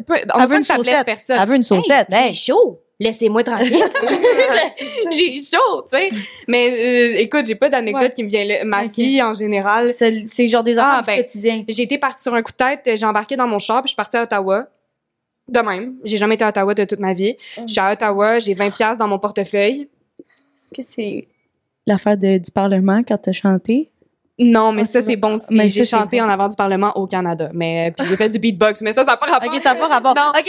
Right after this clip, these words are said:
Speaker 2: on
Speaker 1: mais
Speaker 2: s'éloigne, on
Speaker 1: on
Speaker 2: s'éloigne.
Speaker 1: s'éloigne. Mais <laughs> j'ai,
Speaker 2: Oui, mais ça.
Speaker 1: j'ai embarqué, j'ai embarqué dans mon char, je suis partie à Ottawa toute seule dans mon auto. J'ai passé quarante-huit heures là, j'ai dormi dans mon char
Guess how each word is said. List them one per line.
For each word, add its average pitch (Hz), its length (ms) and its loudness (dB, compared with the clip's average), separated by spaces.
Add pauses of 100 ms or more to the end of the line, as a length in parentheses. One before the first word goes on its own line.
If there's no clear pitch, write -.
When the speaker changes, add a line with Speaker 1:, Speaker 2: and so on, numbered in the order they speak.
Speaker 2:
on 302 60 4
Speaker 1:
mais 294 40 0
Speaker 2:
s'éloigne, 339 380 2
on 262 40 0
Speaker 1:
on - 40 2
Speaker 2:
s'éloigne. 277 400 2
Speaker 1:
s'éloigne. - 80 -4
Mais 359 80 0
<laughs> 640 960 0
j'ai, 392 80 2 (240)
Speaker 2:
Oui, 494 80 4 (160)
mais 320 80 -4
ça. 330 240 0 (100)
Speaker 1:
j'ai 330 80 2
embarqué, 359 560 0 (240)
j'ai 311 120 0
embarqué 302 260 0
dans 339 100 4
mon 302 120 -2
char, 320 140 0
je 370 40 0
suis - 60 -10
partie - 180 0
à 294 40 2
Ottawa 277 260 2
toute 277 160 -8
seule 330 120 0
dans 330 80 2
mon 262 160 2
auto. 240 320 0 (300)
J'ai 240 180 0
passé 254 300 -2
quarante-huit 277 400 -2
heures 233 120 2
là, 233 120 2
j'ai 247 140 -2
dormi 220 220 -2
dans 262 140 0
mon 208 120 -2
char 214 500 -2